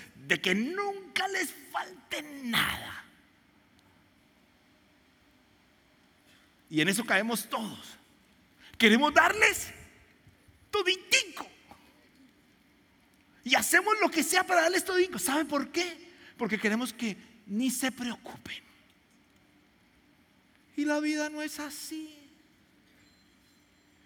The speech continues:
Y cuando salen a la realidad, ¿qué? Y lo hacemos con buena intención, pero no lo hacemos de la manera correcta. Y fácilmente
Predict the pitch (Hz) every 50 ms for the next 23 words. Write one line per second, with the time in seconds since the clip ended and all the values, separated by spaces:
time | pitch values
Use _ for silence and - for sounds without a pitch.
0 | _ _ - 277 277 311 302 311 320 285 - 294 294 311 330 320 302 302 294 294
1 | 285 285 294 285 285 285 285 285 294 311 311 285 - - - - 285 302 320 330
2 | 330 330 320 - - - - - - _ - _ _ - _ _ - _ _ _
3 | _ _ _ _ _ _ _ _ _ _ _ _ _ _ _ - - _ _ _
4 | _ _ _ _ _ _ _ _ _ _ _ _ _ _ _ _ _ _ _ _
5 | _ _ _ _ _ _ _ _ _ _ _ _ _ _ _ _ - 254 269 247
6 | 233 233 - - 285 294 320 311 - - 285 277 247 240 240 240 254 277 269 -
7 | 294 294 277 - - 320 359 370 - 233 175 - - - - - _ _ _ _
8 | _ - _ _ - 202 185 180 175 180 196 214 208 - 247 247 262 277 294 262
9 | 254 233 214 208 185 160 151 160 151 151 160 160 147 - - - - - - -
10 | _ _ _ - 156 151 143 165 180 170 - - - 151 120 - - - - -
11 | - - - _ _ _ _ _ 143 139 139 - - - 285 330 311 - 330 339
12 | 339 330 349 359 359 339 339 349 - 339 320 277